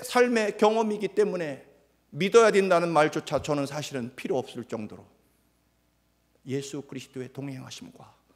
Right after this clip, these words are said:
인도하심, 그리고 내 갈 길이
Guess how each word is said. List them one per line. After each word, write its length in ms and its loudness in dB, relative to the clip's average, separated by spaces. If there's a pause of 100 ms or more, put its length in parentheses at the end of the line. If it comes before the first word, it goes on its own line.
(920)
인도하심, 600 -10
그리고 320 -6
내 200 -4
갈 260 -10
길이 400 -10